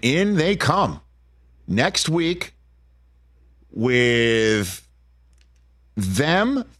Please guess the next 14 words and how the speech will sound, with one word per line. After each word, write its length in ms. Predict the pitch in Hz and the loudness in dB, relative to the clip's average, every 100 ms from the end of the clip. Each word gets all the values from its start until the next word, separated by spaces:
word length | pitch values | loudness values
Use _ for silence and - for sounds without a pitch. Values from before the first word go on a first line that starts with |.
| _ | _
feeling 540 | 160 160 151 151 151 - - _ _ _ | 0 0 0 0 -2 -6 -16 _ _ _
completely 1120 | - 110 - 113 147 202 233 - 240 269 311 - _ _ _ _ _ _ _ _ _ | -4 -4 -4 -4 -2 -2 -2 -2 -2 0 -2 -6 _ _ _ _ _ _ _ _ _
restored. 1000 | - 120 180 196 - - 143 175 113 - - _ _ _ _ _ _ _ _ _ _ _ _ _ _ _ _ _ _ _ _ _ _ - - - - _ - - - | 0 2 2 0 -2 -2 0 0 -2 -6 -14 _ _ _ _ _ _ _ _ _ _ _ _ _ _ _ _ _ _ _ _ _ _ -20 -20 -20 -20 _ -20 -12 -2
Restored 1400 | 110 156 202 254 277 - _ - - 147 165 110 80 - | 2 4 2 2 -2 -8 _ -4 -2 0 2 0 -2 -6
and 320 | 113 110 92 98 | -2 0 0 0
revitalized. 1300 | 156 220 247 117 98 123 175 131 90 67 58 - - _ _ _ _ _ _ _ _ _ _ _ _ _ _ | 0 0 -2 -4 0 0 2 0 2 0 -4 -8 -12 _ _ _ _ _ _ _ _ _ _ _ _ _ _
Yeah, 240 | - 180 - - | -4 -2 -4 -4
the 80 | 117 | -4
Bills 320 | 107 151 147 | -2 -2 0
made 180 | 143 143 | 0 0
mistakes, 480 | 139 - 120 117 - | -2 0 0 0 -4
and 120 | 113 110 | -2 -2
we 140 | 131 | 0
will 480 | 113 120 113 113 | 0 0 2 0